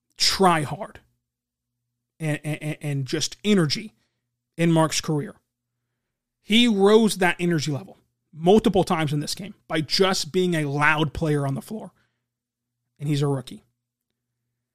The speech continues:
Going right through the lane for the and one, big time passes, big time buckets.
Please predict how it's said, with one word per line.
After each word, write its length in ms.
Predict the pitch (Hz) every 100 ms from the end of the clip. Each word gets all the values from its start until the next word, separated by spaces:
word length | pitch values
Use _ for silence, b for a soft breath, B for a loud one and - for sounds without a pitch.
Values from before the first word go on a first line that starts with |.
| _ _
Going 160 | 147 151
right 220 | 196 196
through 120 | 190
the 60 | 170
lane 140 | 175
for 80 | 160
the 80 | 143
and 220 | 147 135
one, 260 | 175 190 170
big 300 | 156 185 -
time 320 | 185 170 151
passes, 420 | - 165 160 156
big 220 | 185 175
time 220 | 190 170
buckets. 680 | 151 156 156 156 - -